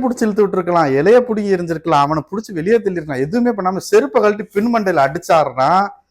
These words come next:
அடிச்சான்னா அப்ப எவ்வளவு வன்மம், எவ்வளவு வெறி அந்த மனுஷனுக்கு. அது தான் காசுல தான் வாங்கி சாப்பிட்ட சாப்பாட்டுக்கு மேல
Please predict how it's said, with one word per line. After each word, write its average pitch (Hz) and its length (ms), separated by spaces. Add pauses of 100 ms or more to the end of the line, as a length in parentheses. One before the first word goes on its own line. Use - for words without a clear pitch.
(280)
அடிச்சான்னா 156 640 (560)
அப்ப - 100 (200)
எவ்வளவு 175 340
வன்மம், 143 340 (220)
எவ்வளவு 170 400
வெறி 156 180
அந்த 123 160
மனுஷனுக்கு. 107 380 (440)
அது 120 180 (180)
தான் 156 300
காசுல 202 380 (140)
தான் 160 320
வாங்கி 208 320
சாப்பிட்ட 175 320 (140)
சாப்பாட்டுக்கு 196 960 (160)
மேல 226 260